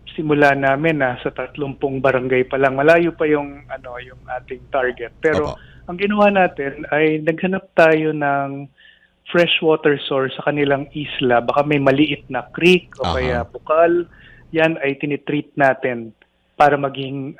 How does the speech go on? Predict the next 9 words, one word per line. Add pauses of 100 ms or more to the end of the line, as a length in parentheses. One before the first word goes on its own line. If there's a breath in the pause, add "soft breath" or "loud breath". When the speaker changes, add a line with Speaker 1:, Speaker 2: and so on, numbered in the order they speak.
Speaker 1:
ah, (240)
ak-,
angkop
sa, (160)
sa
pang,
ah, (240)
pang,
ah,